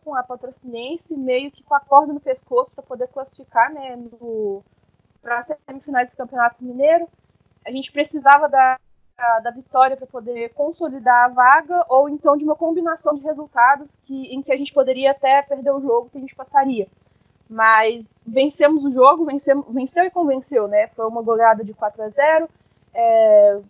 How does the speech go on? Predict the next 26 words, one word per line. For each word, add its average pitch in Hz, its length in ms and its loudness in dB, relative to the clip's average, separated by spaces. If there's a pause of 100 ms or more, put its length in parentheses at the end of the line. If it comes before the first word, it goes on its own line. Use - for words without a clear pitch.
(160)
os 254 180 -8
gols 233 560 6
de 214 640 -4
Natan, 254 580 0
mais 262 300 2 (120)
um, 349 360 -10
Arana, 311 460 8
mais 247 400 0
um, 302 240 -10 (380)
Savarino, 285 680 4
né, 294 180 -6
deixando 247 440 -10
dele, 240 420 -4
que, 247 160 -18 (100)
que 220 300 -16
a 214 80 -14
gente 233 220 -20
ficou - 320 -8
com 269 80 -16
aquele 254 180 -2
gostinho 254 580 -6
de 240 140 -10
que - 60 -20 (240)
tinha 247 260 -14
faltado 233 560 2
no, 208 420 -8